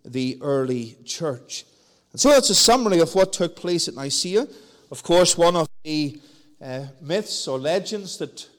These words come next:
comes from that conference is of, uh, Saint Nicholas, uh, jolly old Saint Nick. It's the same person in view. Uh, the,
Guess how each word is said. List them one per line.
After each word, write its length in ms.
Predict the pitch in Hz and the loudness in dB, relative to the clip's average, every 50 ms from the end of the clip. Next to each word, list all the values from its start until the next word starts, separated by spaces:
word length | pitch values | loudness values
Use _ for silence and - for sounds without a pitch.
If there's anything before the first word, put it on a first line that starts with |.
| _ _ | _ _
comes 460 | - - 180 185 208 220 226 226 - | -12 -6 -4 -2 -2 -4 -6 -10 -10
from 260 | - - 208 202 214 208 | -8 -8 -8 -8 -6 -6
that 200 | 208 208 202 208 | -8 -8 -8 -8
conference 720 | - 202 208 214 208 247 240 240 208 - - - - _ _ _ _ _ | -10 -10 -10 -10 -12 -12 -12 -12 -12 -12 -14 -14 -16 _ _ _ _ _
is 400 | - - 165 170 160 156 165 - - - | -8 -4 -4 -2 -2 -4 -4 -6 -6 -4
of, 480 | 156 151 156 160 151 - - - - - - - _ _ _ | -2 2 2 2 0 -2 -8 -16 -20 -20 -20 -20 _ _ _
uh, 100 | - 139 - _ 139 | -16 -16 -16 _ -10
Saint 540 | - - - - 180 175 175 160 139 - - - - | -4 -4 -2 0 0 -2 -4 -6 -10 -12 -16 -16 -10
Nicholas, 760 | 131 151 185 190 - 214 214 247 262 - - - - - _ _ _ _ _ _ _ _ _ | -4 -4 -4 -4 -2 -2 -2 -2 -4 -4 -8 -10 -10 -14 _ _ _ _ _ _ _ _ _
uh, 140 | 131 131 123 | -14 -12 -12
jolly 400 | 123 - 175 165 170 175 165 160 | -8 -4 -4 -2 0 0 0 -2
old 240 | 165 160 160 151 - | -2 -2 -4 -6 -6
Saint 260 | - 170 156 143 - | -6 -8 -8 -10 -12
Nick. 240 | 143 170 220 214 - | -12 -12 -12 -12 -12
It's 160 | 156 - - | -14 -14 -14
the 80 | 135 | -12
same 280 | 123 - 165 160 165 151 | -10 -10 -8 -10 -10 -12
person 400 | - - 151 165 156 - 160 143 | -14 -10 -10 -10 -8 -8 -10 -10
in 160 | 143 139 135 | -10 -12 -12
view. 340 | 120 127 135 160 214 254 247 - - - _ _ _ _ _ | -10 -8 -6 -6 -6 -6 -10 -12 -18 -20 _ _ _ _ _
Uh, 420 | - 127 127 127 127 131 135 135 135 135 131 | -20 -16 -14 -12 -12 -10 -10 -12 -12 -14 -10
the, 500 | 135 131 131 135 135 131 127 131 135 | -6 -4 -4 -2 -4 -4 -6 -10 -14